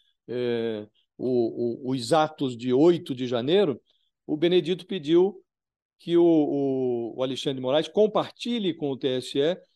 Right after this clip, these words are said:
a cópia dessa minuta de decreto golpista.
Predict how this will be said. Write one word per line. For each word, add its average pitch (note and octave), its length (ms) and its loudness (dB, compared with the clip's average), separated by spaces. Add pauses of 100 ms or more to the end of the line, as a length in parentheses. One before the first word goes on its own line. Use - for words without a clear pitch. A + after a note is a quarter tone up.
(140)
a C#3 120 -8
cópia G3+ 680 2 (320)
dessa D#3+ 640 -4
minuta D#3 560 -4
de D3+ 140 2
decreto C#3+ 580 0
golpista. C#3+ 800 -2